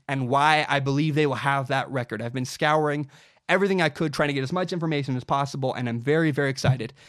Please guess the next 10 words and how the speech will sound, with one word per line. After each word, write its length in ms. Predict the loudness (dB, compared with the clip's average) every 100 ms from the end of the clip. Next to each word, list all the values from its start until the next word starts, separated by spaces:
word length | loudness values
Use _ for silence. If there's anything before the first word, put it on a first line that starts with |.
| -4
The 100 | 0
next 300 | 2 2 2
podcast 500 | 2 2 4 2 4
episode 400 | 2 2 -2 -4 -8 -20 -6
will 120 | -2
not 360 | 2 2 0 -4
be 260 | -4 -4 -2
anything 440 | -2 -2 -2 -4 -2
other 260 | 0 2 2
than 340 | 0 0